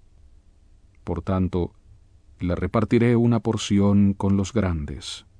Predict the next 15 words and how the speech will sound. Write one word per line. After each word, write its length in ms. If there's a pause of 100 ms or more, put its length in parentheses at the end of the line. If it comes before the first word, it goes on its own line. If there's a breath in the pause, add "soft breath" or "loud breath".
(800)
y 220
él 180
dividirá 640
el 100
botín 460
con 180
los 140
fuertes, 720 (1120)
porque 300
derramó 360
su 240
alma 360
hasta 240
la 80
muerte 600